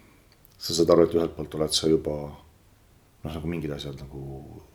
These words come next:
maha jätnud, selja taha jätnud, et sa enam ei saa neid, ei tahagi enam neid asju teha. Et nüüd sa oled vaba. Et sa võid ise otsustada, mis sa teed.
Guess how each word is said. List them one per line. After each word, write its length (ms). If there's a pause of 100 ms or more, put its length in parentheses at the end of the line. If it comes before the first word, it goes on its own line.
(840)
maha 340
jätnud, 420
selja 300
taha 240
jätnud, 380
et 100
sa 160
enam 180
ei 80
saa 200
neid, 260 (520)
ei 100
tahagi 400
enam 200
neid 160
asju 260
teha. 240 (960)
Et 80
nüüd 140
sa 80
oled 100
vaba. 280 (1200)
Et 80
sa 100
võid 140
ise 120
otsustada, 480
mis 140
sa 100
teed. 360